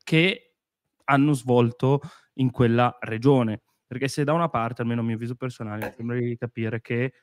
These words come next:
eh, tutti i danni fatti sono stati fatti, se volete, un po' dall'Occidente, inteso soprattutto Francia e Inghilterra, mm, durante appunto il periodo tra la prima e la seconda guerra mondiale, ma anche subito dopo.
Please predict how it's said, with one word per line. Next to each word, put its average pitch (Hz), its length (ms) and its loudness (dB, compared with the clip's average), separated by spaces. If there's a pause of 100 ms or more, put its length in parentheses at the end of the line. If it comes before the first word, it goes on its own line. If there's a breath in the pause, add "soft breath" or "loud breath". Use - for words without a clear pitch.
(300)
eh, 110 520 -2 (100)
tutti 151 260 -4
i - 40 -4
danni 139 280 2
fatti 113 460 -4
sono 120 200 -4
stati 117 260 -10
fatti, 113 500 -10 (140)
se - 180 -8
volete, 113 560 0 (240 soft breath)
un 117 120 -4
po' 117 120 2
dall'Occidente, 113 760 -2
inteso 110 600 -4
soprattutto 110 540 -10
Francia 107 340 -6
e 107 60 -4
Inghilterra, 107 640 -4 (380 soft breath)
mm, 107 320 -4
durante 110 400 -2
appunto 107 640 -8
il 110 120 -18
periodo 113 440 -4
tra 110 140 -8
la 98 80 -4
prima 113 320 -4
e - 20 -4
la 107 80 -4
seconda 110 320 -6
guerra 107 200 -4
mondiale, 107 420 -6
ma 104 100 -6
anche 104 300 -12 (200 soft breath)
subito 120 400 -4
dopo. 127 480 2